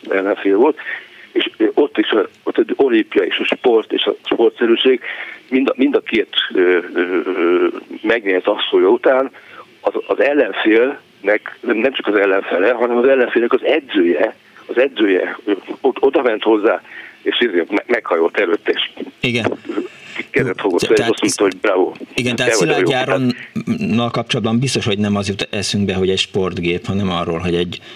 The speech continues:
Speaker 2: egy nagyon jó sportoló. Köszönöm szépen, hogy hívtál.
Speaker 1: És, és,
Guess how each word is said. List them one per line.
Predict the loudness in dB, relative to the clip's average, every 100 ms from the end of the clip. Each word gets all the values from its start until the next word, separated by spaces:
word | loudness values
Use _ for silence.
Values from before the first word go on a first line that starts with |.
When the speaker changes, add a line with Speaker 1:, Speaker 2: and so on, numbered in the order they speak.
| -20 -20 -10
Speaker 2:
egy | -4
nagyon | -2 -2
jó | -2
sportoló. | -2 -4 -2 -2 -4 -6 -2
Köszönöm | 0 0 0
szépen, | -2 -2
hogy | -2
hívtál. | -2 -2 -2 -4 -6 -14 -20 -20 -20 _ -20 -2
Speaker 1:
És, | 2 4 2 -6 -20 -8
és, | -2 -2